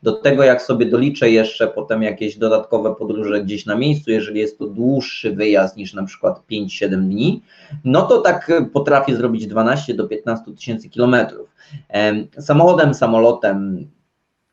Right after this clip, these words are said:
czasem nawet trafi się pociąg, jeżeli jest taka opcja, bo lubię, lubię. Po prostu wsiadam,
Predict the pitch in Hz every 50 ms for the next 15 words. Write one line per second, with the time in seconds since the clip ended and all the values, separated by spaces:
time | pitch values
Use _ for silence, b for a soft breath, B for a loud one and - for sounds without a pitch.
0 | _ _ - - 92 101 - - - 117 107 104 101 98 95 95 - - 98 98
1 | 95 - - - 95 90 - 98 95 - 95 101 101 101 98 95 95 95 95 95
2 | - 98 95 - 95 92 92 - - 170 208 214 262 226 165 123 95 90 87 -
3 | - _ _ 123 127 127 107 90 87 - - - _ - 143 120 147 151 143 143
4 | - - - - - 165 170 160 160 151 151 147 139 - -